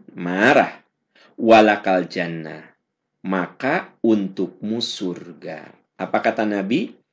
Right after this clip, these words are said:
Jangan marah. Jangan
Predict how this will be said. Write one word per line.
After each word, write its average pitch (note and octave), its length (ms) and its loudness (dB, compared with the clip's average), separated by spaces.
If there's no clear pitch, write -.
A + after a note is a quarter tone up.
Jangan F2+ 1700 -6
marah. E2 800 -14
Jangan G#2 400 0